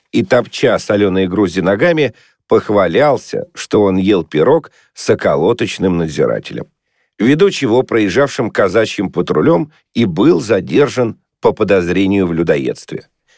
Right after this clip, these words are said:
Арестованных вместе с ним торговок и лиц из публики, проходивших в это время по базару,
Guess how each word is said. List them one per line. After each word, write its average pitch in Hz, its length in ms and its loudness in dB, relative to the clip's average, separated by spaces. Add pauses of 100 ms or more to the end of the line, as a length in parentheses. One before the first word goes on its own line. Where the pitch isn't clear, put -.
(200)
Арестованных 143 720 0
вместе 117 440 -2
с - 120 -8
ним 113 200 0
торговок 95 680 -2 (100)
и 85 140 0
лиц 98 260 -2
из 85 160 -6
публики, - 460 0
проходивших 135 640 -2
в 131 60 0
это 135 180 0
время 127 260 0
по 120 120 -2
базару, 120 500 0